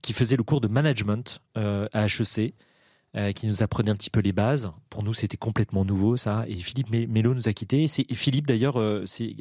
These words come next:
quelqu'un aussi que j'ai contacté, qui faisait partie aussi un petit peu de mes mentors.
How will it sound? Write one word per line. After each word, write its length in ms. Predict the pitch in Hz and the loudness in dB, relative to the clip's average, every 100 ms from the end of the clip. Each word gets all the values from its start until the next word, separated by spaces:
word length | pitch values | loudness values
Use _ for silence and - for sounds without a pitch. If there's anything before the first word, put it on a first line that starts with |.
| 110 | -8
quelqu'un 220 | - 117 160 | -6 -2 0
aussi 160 | - | 0
que 60 | 135 | 0
j'ai 100 | 110 | 0
contacté, 380 | 135 139 120 156 | 0 -2 -2 -2
qui 60 | |
faisait 220 | - 113 | 0 0
partie 260 | 113 127 165 | 0 -2 -2
aussi 200 | 135 - | -2 -2
un 60 | 123 | -4
petit 140 | - | -2
peu 100 | 127 | 0
de 40 | |
mes 80 | 117 | 2
mentors. 440 | 110 110 120 135 | 2 2 0 -2